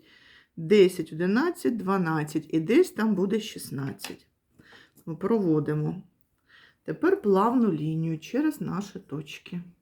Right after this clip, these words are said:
Ми побудували графік функції y дорівнює ікс у квадраті для значень х більших за мінус один і менших за чотири.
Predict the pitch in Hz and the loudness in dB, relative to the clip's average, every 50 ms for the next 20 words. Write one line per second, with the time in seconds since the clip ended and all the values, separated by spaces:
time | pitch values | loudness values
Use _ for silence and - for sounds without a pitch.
0 | - - _ _ _ _ _ _ _ _ _ _ _ _ - - - - _ _ | -20 -20 _ _ _ _ _ _ _ _ _ _ _ _ -20 -20 -20 -20 _ _
1 | 233 - - - 381 311 214 190 180 160 160 160 151 165 214 294 254 226 214 220 | 0 0 0 0 0 2 2 2 2 2 0 0 2 2 2 2 4 4 4 2
2 | 208 214 196 196 - - - 170 160 151 185 196 - - 311 311 - - 226 233 | 2 0 -4 -6 -6 -10 -6 -6 -4 -2 -4 -4 -2 -2 -2 -2 0 2 2 4
3 | 202 165 160 - - _ 180 180 175 170 170 165 165 165 156 - - 170 156 - | 4 2 -2 -4 -10 _ -4 -2 0 0 0 0 -2 -4 -4 -6 -8 -8 -8 -10
4 | - - - 147 - - 147 147 143 147 147 147 147 160 156 - 330 254 214 214 | -14 -14 -14 -14 -10 -6 -6 -4 -4 -2 -4 -2 -4 -4 -2 0 0 2 4 4
5 | 208 202 170 160 175 180 175 165 156 156 - - 170 160 - - 175 151 143 - | 4 4 2 0 0 0 0 0 -2 -4 -6 -8 -8 -8 -6 -6 -6 -6 -6 -8
6 | - - _ _ - - - - _ _ _ 175 147 185 233 170 156 - - - | -18 -18 _ _ -20 -20 -20 -20 _ _ _ -2 2 2 2 2 2 -2 -6 -6
7 | 151 165 156 160 156 151 147 147 - 151 - - 170 156 156 165 247 349 403 427 | -4 0 0 0 0 0 0 -2 -4 -6 -8 -4 -4 -2 0 0 0 0 0 -4
8 | 427 - _ _ - 175 160 156 151 175 240 330 339 - - - 359 - - - | -6 -12 _ _ -8 -4 -2 0 2 2 0 0 -2 -8 -10 -12 -12 -12 -12 -16
9 | - 190 170 165 202 262 294 - - - 160 - - 151 147 151 160 165 165 165 | -12 -6 -2 -2 -2 -2 -2 -6 -10 -8 -8 -8 -4 -2 -2 -2 -2 -2 -4 -8